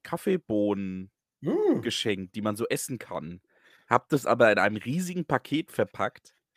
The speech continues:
Speaker 2: Der
Speaker 1: um sie so 'n
Speaker 2: Klassiker.
Speaker 1: bisschen zu necken.
Speaker 2: Der Klassiker. Und danach, oh, ich kann's mir richtig vorstellen, wie der kleine Moritz dann sich gefreut hat, wie die Mama das ausgepackt hat, immer weiter
Speaker 1: Äh,
Speaker 2: auspacken
Speaker 1: der,
Speaker 2: musste.
Speaker 1: der kleine Moritz, das war letztes Jahr.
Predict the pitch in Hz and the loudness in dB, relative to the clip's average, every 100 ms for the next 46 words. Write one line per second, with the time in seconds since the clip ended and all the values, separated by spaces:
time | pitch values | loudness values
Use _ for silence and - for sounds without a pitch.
0 | _ _ _ _ _ 127 117 123 113 113 | _ _ _ _ _ -4 0 0 0 -2
1 | 107 110 - 120 - 117 110 131 - 87 | -2 -6 -4 -4 -4 -4 -4 -4 -8 -12
2 | 98 _ _ _ _ 127 120 117 113 113 | -12 _ _ _ _ 0 0 -2 -2 -2
3 | 113 110 110 - - - - 123 120 123 | -2 -2 -4 -12 -18 -16 -6 0 4 4
4 | 135 135 127 127 151 - 147 - 160 165 | 4 4 4 6 4 2 0 4 4 4
5 | - 160 160 143 131 139 147 156 139 143 | 8 8 8 4 6 6 6 4 6 6
6 | 147 185 175 165 180 185 262 - - 196 | 6 2 0 0 -2 -6 -8 2 10 10
7 | 202 208 330 262 226 233 247 262 233 - | 10 4 2 0 2 4 4 2 0 0
8 | - 285 196 220 160 170 170 156 156 156 | -4 -4 -2 -2 -2 4 8 10 8 8
9 | 143 92 127 135 123 127 98 92 95 98 | 4 4 0 0 0 2 2 4 6 6
10 | 98 98 113 104 - 95 98 101 - 95 | 8 8 8 6 0 -2 0 0 -2 -4
11 | - 101 113 95 | 2 4 4 2